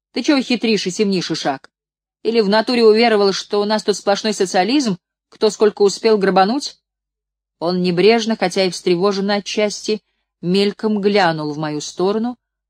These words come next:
потом на Сашку Орлова. «Он кто?» «Я вот щас закатаю тебе промеж глаз, рогач,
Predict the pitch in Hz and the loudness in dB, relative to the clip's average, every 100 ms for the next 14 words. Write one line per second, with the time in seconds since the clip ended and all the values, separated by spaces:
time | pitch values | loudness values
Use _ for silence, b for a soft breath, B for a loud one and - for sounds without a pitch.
0 | _ - 160 175 202 202 180 - 202 185 | _ -10 -6 -4 -4 -2 -2 0 -2 0
1 | 156 139 139 - _ _ _ _ _ 170 | -2 -4 -8 -16 _ _ _ _ _ -6
2 | 180 - 170 - _ _ _ _ _ _ | -4 -2 -2 -4 _ _ _ _ _ _
3 | _ _ _ - 147 156 156 156 - - | _ _ _ -12 -6 -4 -4 -4 -6 -2
4 | 165 147 143 170 175 180 170 160 156 151 | -2 -2 -6 -4 -4 0 -2 -2 -6 -6
5 | 160 156 151 147 156 147 143 - 143 147 | -6 -6 -8 -6 -4 -4 -4 -10 -6 -4
6 | 151 131 - | -4 -6 -10